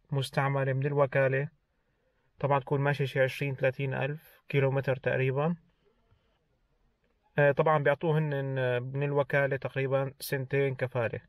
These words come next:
بقى الشروط الأساسية للكفالة هي إنه لازم تضل السيارة تعمل سيرفيس عند الشركة أو عند وكيل السيارة، مثل أنا معي السيارة هي سيارة بي إم،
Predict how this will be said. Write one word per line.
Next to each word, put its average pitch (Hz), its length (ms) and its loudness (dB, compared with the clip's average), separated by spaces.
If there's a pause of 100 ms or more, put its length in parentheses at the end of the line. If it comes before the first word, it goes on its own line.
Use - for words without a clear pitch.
(600)
بقى 139 280 0
الشروط 156 480 2 (120)
الأساسية 139 600 0
للكفالة 139 600 0
هي 147 180 -2
إنه 135 120 -2
لازم 135 320 -2
تضل 139 280 0
السيارة 143 680 2 (760)
تعمل 139 280 2
سيرفيس 139 520 -2
عند 123 180 -2
الشركة 135 420 -2
أو 131 80 2
عند 135 280 -2
وكيل 135 440 -2 (100)
السيارة، 127 480 0
مثل 131 260 -2
أنا 135 140 2
معي 131 220 0
السيارة 135 380 0
هي 135 160 0
سيارة 139 340 2
بي 135 260 2
إم، 190 160 0